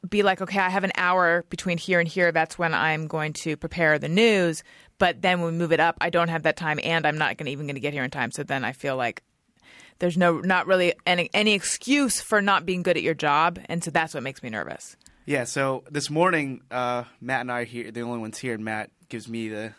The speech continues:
Speaker 2: like, for today, he's, he co-, he pulls me aside and says, "Chris, I just wanna let you know we're moving it to four thirty today." So I'll be sending the email soon.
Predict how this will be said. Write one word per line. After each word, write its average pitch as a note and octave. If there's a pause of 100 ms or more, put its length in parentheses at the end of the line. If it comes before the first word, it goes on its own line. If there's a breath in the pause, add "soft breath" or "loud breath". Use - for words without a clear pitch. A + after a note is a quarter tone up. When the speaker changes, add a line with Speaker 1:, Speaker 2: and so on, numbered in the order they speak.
(180)
Speaker 2:
like, A2+
for B2+
today, A#2+
he's, A2
he A2
co-, A#2
he A2+
pulls G#2+
me A2
aside G#2
and G2+
says, -
"Chris, A2+
I -
just G#2
wanna A2
let A2
you B2
know B2
we're G#2+
moving G#2+
it -
to -
four A#2
thirty A2+
today." G2+ (240)
So F#2 (280 soft breath)
I'll -
be G2
sending A#2
the A#2
email A#2+
soon. A2+